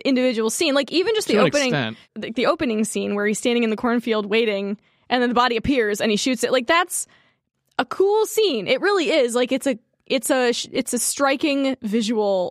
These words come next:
Speaker 1: idea. But, like,
Speaker 2: Yeah.
Speaker 1: you can't, you can't really make a movie out of just those little bits. Like,
Speaker 2: Well, you can.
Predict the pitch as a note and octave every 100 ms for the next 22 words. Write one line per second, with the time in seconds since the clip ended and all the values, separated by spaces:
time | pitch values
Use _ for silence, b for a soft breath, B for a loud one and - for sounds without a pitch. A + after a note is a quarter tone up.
0 | - G#3+ G3 G#3+ F3+ - B3 C4+ C4+ A#3
1 | B B B F3+ E3+ C3 C#4 C#4 - G4
2 | G#4 E4 - _ _ _ _ _ _ _
3 | _ C#4 C4+ G4 A4+ A4+ F4+ D#4+ B3+ A3
4 | A3 B3 A3+ A3+ A3 F#3 A3 G#3 - A3+
5 | A3 A3 A#3 A3 F#3+ A3 C#4+ - - -
6 | _ _ _ _ _ _ - B3 A#3 -
7 | _ _ - G3+ G3+ - C#4 C4 C3+ C3+
8 | F#3+